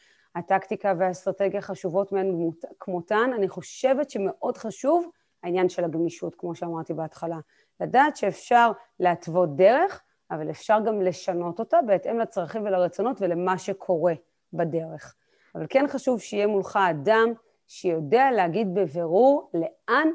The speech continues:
הוא הולך לקחת את זה באותה נקודת זמן שבה יושבים בפניו. ואם מחר ישתנה משהו, שהוא יודע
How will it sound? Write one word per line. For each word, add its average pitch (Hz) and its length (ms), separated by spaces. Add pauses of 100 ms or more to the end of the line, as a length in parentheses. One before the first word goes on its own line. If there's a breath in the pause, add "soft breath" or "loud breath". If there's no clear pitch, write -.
(160)
הוא 240 300
הולך 196 360
לקחת 185 440
את 190 80
זה 233 80
באותה 170 360
נקודת 196 480
זמן 185 600 (640 soft breath)
שבה 180 640 (100)
יושבים 180 380
בפניו. 170 480
ואם 214 240
מחר 214 440
ישתנה 185 500
משהו, 277 360
שהוא 190 340
יודע 160 400